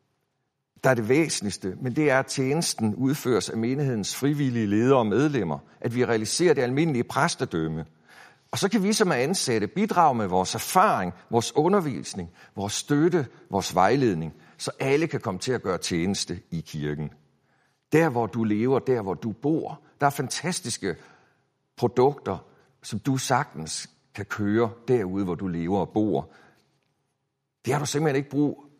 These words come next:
for en ansat til. Og vi lærer lige nu noget helt afgørende om at bygge stærke lokale fællesskaber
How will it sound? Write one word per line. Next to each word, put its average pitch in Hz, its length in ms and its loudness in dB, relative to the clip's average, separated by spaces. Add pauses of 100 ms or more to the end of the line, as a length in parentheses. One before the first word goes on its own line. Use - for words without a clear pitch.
(140)
for 120 120 0
en 107 80 2
ansat 90 440 -2
til. 71 340 -6 (840)
Og 113 140 0
vi 151 100 4
lærer 165 260 6
lige 185 320 0
nu 151 280 2 (100)
noget 135 220 6
helt 202 180 2
afgørende 139 540 4
om 151 120 4
at 139 80 -2
bygge 127 200 0
stærke 147 460 4
lokale 139 460 0
fællesskaber 110 760 0